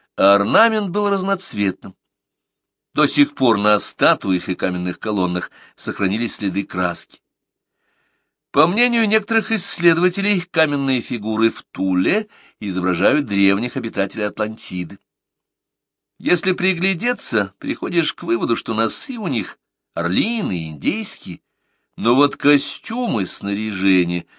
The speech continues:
дают повод фантазировать не только об Атлантиде,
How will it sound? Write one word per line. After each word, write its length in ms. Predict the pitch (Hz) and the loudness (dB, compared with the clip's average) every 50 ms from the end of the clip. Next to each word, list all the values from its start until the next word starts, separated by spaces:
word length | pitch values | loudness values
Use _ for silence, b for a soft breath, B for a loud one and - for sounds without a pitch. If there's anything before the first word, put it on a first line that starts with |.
| b b b b b - | b b b b b -8
дают 340 | 78 85 107 139 175 160 - | -6 -2 0 0 0 0 0
повод 280 | - 156 156 165 147 | -2 -2 0 -2 -2
фантазировать 680 | - - 165 156 170 165 139 127 143 147 151 147 147 - | -4 -4 -4 -2 -2 -2 2 2 4 4 4 2 0 -2
не 80 | 151 | -4
только 260 | 139 135 123 117 143 139 | -2 -2 0 2 2 0
об 200 | 123 151 - - | 0 0 -6 -4
Атлантиде, 840 | - 120 123 - - 143 147 143 143 135 - - 107 90 82 85 82 | -2 -2 -2 0 0 0 0 0 0 -4 -6 -6 -4 -4 -4 -4 -6